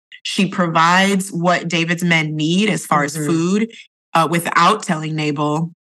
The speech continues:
Speaker 2: Mm-hmm.
Speaker 1: And then when she finally does tell, she diverts that
Speaker 2: Mm-hmm.
Speaker 1: crisis from happening, ultimately
Speaker 2: Mm-hmm.
Speaker 1: crisis averted.
Speaker 2: Yes, yes.
Speaker 1: And, and then comes back. And when she finally does tell Nabal,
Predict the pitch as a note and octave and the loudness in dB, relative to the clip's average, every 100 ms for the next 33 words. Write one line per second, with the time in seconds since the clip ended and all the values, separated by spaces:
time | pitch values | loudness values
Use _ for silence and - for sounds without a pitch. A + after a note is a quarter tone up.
0 | - E3 D#3+ E3+ F3 E3+ F3 F3 E3+ E3+ | -6 -4 0 0 2 2 2 2 0 -2
1 | E3+ F3 E3 - F3 F3 E3+ E3+ E3 E3+ | -2 -2 -2 -4 0 0 2 0 2 2
2 | F3+ F3+ - C#3+ - - - F#3+ E3 - | 2 0 -2 -2 -4 -8 -2 -2 -2 -2
3 | F3 E3+ G3+ G3+ - A2+ F3 - - E3+ | -2 2 0 0 0 0 0 -4 -4 -4
4 | D#3 D#3 C#3 C#3 - - F3+ F3 F3+ F3 | -2 -4 -4 -8 -12 -2 0 0 0 -6
5 | - F3+ F3+ D#3 D#3+ D3+ E3 F#3 F#3+ F#3+ | -2 0 2 2 0 -4 -2 0 2 2
6 | F3+ E3 D#3+ D#3 E3+ F3+ F#3 F#3+ F#3 D#3+ | 0 0 -2 0 0 0 -2 0 0 -2
7 | E3 G#3+ A#3 _ E3 E3 B2 - - - | -2 -4 -8 _ 0 0 0 -4 -16 -10
8 | F3 E3+ C#3 C3+ - F#3+ G3 F#3 F#3 - | -4 0 0 -2 -2 0 2 2 -2 -6
9 | - F3+ F3+ F3+ F3+ F#3 F3+ F3 E3 D#3+ | -2 2 2 0 -2 -2 -2 0 0 0
10 | - E3+ E3+ - E3 F3+ E3+ E3+ D#3+ F3 | -2 -4 -2 -4 -4 0 0 0 0 2
11 | F3+ F3+ - D#3 D#3 D3 E3 D#3+ D#3 D3+ | 2 -2 0 2 2 0 -2 -2 -2 -2
12 | D3+ D3+ | -2 -4